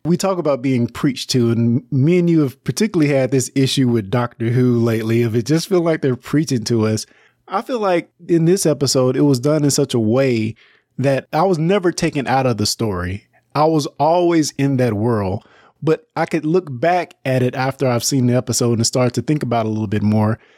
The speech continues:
how that plays on the things that are going on in our world today. That being said, like I said, I was deep, deep in the episode, and I just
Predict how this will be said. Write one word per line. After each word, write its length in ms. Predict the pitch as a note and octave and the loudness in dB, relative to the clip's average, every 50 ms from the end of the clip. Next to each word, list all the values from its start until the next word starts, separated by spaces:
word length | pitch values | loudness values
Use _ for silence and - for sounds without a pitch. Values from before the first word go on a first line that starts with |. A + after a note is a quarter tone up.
| _ _ _ | _ _ _
how 280 | - - C#3+ C#3 C3+ | -6 -4 -2 0 0
that 260 | B2 C#3 B2+ B2 - - | 0 -2 -4 -4 -6 -4
plays 360 | - C#3 C3+ C3 B2+ B2 A#2 | -2 0 2 2 2 2 0
on 480 | C3+ C#3 C#3 C3 B2 A#2+ A#2+ A#2 A2+ | 0 0 2 2 2 2 2 2 2
the 80 | A2 A2+ | 0 0
things 300 | - - C3 B2 B2 A2+ | 0 0 0 0 2 2
that 140 | B2 A#2 A#2 | 0 0 0
are 40 | A2 | 0
going 320 | A2+ A#2 A#2 A#2 A#2 A2+ | 0 0 0 0 0 0
on 220 | A2+ A2+ A2+ A2+ | 0 0 0 0
in 140 | A2 A2 A2 | 0 0 0
our 120 | A2 A2 A2 | 0 0 0
world 280 | G#2+ A2 G#2+ G#2 - | 0 0 0 0 -2
today. 340 | - G2+ A#2 A2+ G#2 G2 F#2+ - _ - _ _ _ _ _ - | -2 -2 0 0 0 -2 -6 -10 _ -20 _ _ _ _ _ -4
That 200 | A#2+ D3 C#3 C3 | -2 -2 -2 -2
being 160 | C#3 C3+ C3+ | -2 -2 0
said, 320 | C3 - D#3+ D3+ D3 C#3+ | 0 2 2 2 2 2
like 180 | - C3+ C3 A#2+ | 2 0 -2 -2
I 40 | C3 | 0
said, 160 | B2+ B2 A#2 | 0 0 2
I 80 | C3 D3+ | 0 0
was 160 | C#3+ B2 A2 | 0 -2 -4
deep, 600 | G#2 F#2+ G2 G#2 _ D#3+ E3+ D#3+ D#3+ - _ - - _ - G#2+ G2 | -6 -12 -14 -4 _ 0 0 0 -2 -6 _ -16 -12 _ -8 -4 -2
deep 240 | A#2+ C#3+ C#3 C3 | 0 -2 0 0
in 60 | C3 A#2+ | 0 0
the 80 | B2 | 0
episode, 680 | B2+ B2+ - B2+ - C#3 C3 B2+ B2+ B2+ C3 B2+ C3 - _ _ _ _ _ _ _ | 0 0 -2 -2 0 0 2 2 2 2 0 0 -4 -10 _ _ _ _ _ _ _
and 380 | - D3 C#3+ C#3 C3+ C3+ D3 - _ _ _ _ _ _ _ _ | -2 -2 0 0 0 -2 -4 -6 _ _ _ _ _ _ _ _
I 120 | E3 G3 | -8 -4
just 340 | A3 F4+ E4+ B3 - - - | 0 0 0 0 0 -6 -10